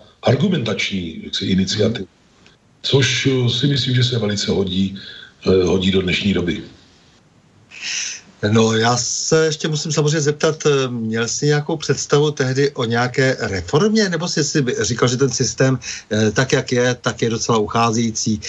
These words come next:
Speaker 2: Eh, protože já jsem samozřejmě, eh, byl velmi ostře vyhraněn, eh,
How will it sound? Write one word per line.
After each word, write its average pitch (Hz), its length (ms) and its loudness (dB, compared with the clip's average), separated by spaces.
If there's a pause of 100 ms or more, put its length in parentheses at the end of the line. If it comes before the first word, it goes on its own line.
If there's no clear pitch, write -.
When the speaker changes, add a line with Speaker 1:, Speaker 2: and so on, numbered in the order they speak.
(240)
Speaker 2:
Eh, 104 140 0
protože 120 460 2
já 117 280 2
jsem 123 300 0
samozřejmě, 127 460 0
eh, 113 540 0
byl 117 260 0
velmi 113 240 0
ostře - 340 0
vyhraněn, 120 460 0
eh, - 120 -6